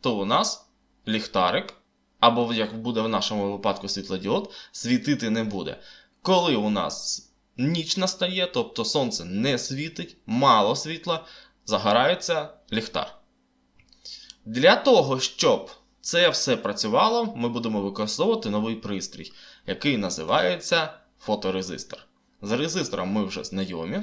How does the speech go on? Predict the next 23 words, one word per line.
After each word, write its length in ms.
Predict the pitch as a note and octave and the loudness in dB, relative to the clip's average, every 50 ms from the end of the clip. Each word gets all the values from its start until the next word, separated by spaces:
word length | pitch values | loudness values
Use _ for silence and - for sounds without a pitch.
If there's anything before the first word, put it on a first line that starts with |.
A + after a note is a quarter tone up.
| G#3 - | -6 0
так? 300 | - - - D#4 D#4 - - - - - - _ | 2 4 4 4 0 -6 -16 -20 -20 -20 -12 _
А, 420 | - G2+ G#2 G#2 G#2 G2+ G#2 G2 G2 G2+ | 2 4 6 6 6 4 2 0 -2 -4
це, 360 | - - A2+ A2+ G#2 G2 - - - | -4 0 0 2 2 0 -2 -4 -6
ну, 100 | C#3 D3 | -4 -2
ніби 360 | C3 B2 A2+ G#2+ A2 G#2 F#2+ - - - _ | -2 -2 -2 0 -2 -2 -2 -4 -12 -20 _
завущення 1120 | - G2 F#2+ A#2 A#2 A#2+ A#2+ C3+ D#3 F3 F3 F3 F3 E3 D#3 - - D3 C3+ B2 A#2 A2+ A2 | -6 -2 2 4 4 4 4 2 -2 -2 -4 -6 -4 -2 0 0 2 2 0 0 0 0 0
оцього, 440 | G#2+ G#2+ G#2+ - A#2+ A2 A2+ F#2+ | 0 0 -2 -2 -4 -2 -4 -6
так, 380 | - - A2+ B2 C#3+ C#3 - - A#2+ A2+ G#2+ | -2 0 0 0 0 0 -4 -4 -2 0 0
сигналу, 760 | G#2 - - A#2 A2 A#2 B2 B2 B2+ B2 G#2+ F#2 E2 D2+ C#2+ | 0 -2 -2 -4 -6 -4 0 2 2 4 4 2 0 -2 -6
так, 300 | - - D2+ - - - - | -6 -8 -10 -10 -10 -12 -4
опір 500 | F2 A#2+ C3+ C#3 D3 C3 - A2 G2+ F2 | -2 0 2 4 2 2 2 -2 -4 -4
такий, 500 | - G2 G2 G2 - G#2 G2 F#2 - - - - - - - | -4 -6 -6 -4 -4 -4 -4 -4 -6 -12 -18 -20 -20 -20 -10
щоб 260 | _ - B2 A2+ - - | _ -4 -4 -4 0 2
передавалось 720 | B2 A#2 A#2+ A#2+ A2+ A#2 A#2 A#2+ A#2 G#2+ G2 F2 - - | 4 4 6 6 4 4 6 6 6 4 2 0 -2 -4
на 80 | G#2 | -6
світлодіод 760 | G#2+ - A#2+ A2 A2 A2+ A2+ A2 A#2 A2+ G#2 F#2+ E2+ - - | -4 -4 -6 -4 -4 -4 -4 -2 -2 -2 0 -2 -4 -4 -4
не 160 | G2 G2+ F#2+ | -4 -4 -4
п'ять 460 | - - G2+ G2 A#2+ F3 A3+ B3 A#3+ | -6 -6 -2 2 4 4 4 2 0
вольт, 400 | A#3+ G3+ A3 A3 G#3+ G#3+ G#3+ - - - - - _ _ | -2 -2 -2 -2 -2 -2 -4 -10 -14 -20 -20 -20 _ _
а 280 | - B2 E3+ B3+ C4+ F#3 | 4 4 4 4 2 -4
два 340 | A#2 G#2+ G#2+ A2 B2 C3+ A#2+ | -6 -4 2 6 6 6 6
і 100 | A2 G#2+ | 6 4
один, 560 | G2+ G2+ G2+ G2 F#2+ A2 C3+ E3+ F3+ F3 D#3 | 2 2 0 -2 -2 -4 -2 -2 -4 -6 -10